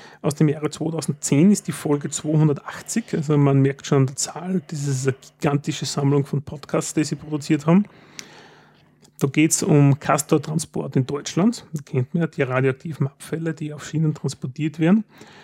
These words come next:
Und da begleitet er so Schotterer. Das sind die, die sich hinsetzen oder hinketten an die Gleise und versuchen, den Schotteruntergrund, diese großen, schweren Steine,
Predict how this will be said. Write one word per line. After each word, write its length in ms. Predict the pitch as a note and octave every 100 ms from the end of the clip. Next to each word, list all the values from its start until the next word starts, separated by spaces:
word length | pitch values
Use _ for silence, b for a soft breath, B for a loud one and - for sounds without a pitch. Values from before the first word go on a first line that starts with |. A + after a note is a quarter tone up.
| B B -
Und 400 | D#3 C#3+ C#3+ D3+
da 60 |
begleitet 600 | C#3 C3 D3 B2+ D#3 E3+
er 280 | - D3 D3
so 420 | - D3 C#3 C#3
Schotterer. 640 | - - C3+ - C3 A#2 A2
Das 160 | C#3+
sind 160 | C#3+ B2+
die, 140 | C#3
die 140 | C#3 C#3
sich 220 | - -
hinsetzen 1000 | D#3+ E3+ F3 G#3 F#3 - D#3 - F#3 F3+ E3
oder 180 | C#3
hinketten 920 | B2 D3+ D#3+ - E3 E3 F#3 F3 E3+
an 380 | D#3+ C#3 C#3 C3+ -
die 80 | C3+
Gleise 560 | B2 A2+ C3+ E3 D#3+
und 160 | D#3+ C#3+ -
versuchen, 840 | - C3 - D#3 - D#3 D3+ D3 - B B B B _
den 300 | C#3 C3 B2+
Schotteruntergrund, 1120 | - - - G#3 F#3 C#3 - B2+ - C#3+ F#3
diese 180 | - C3+
großen, 340 | - D#3 C#3+ C#3
schweren 300 | - C#3+ C3+
Steine, 480 | - D#3+ D#3 F3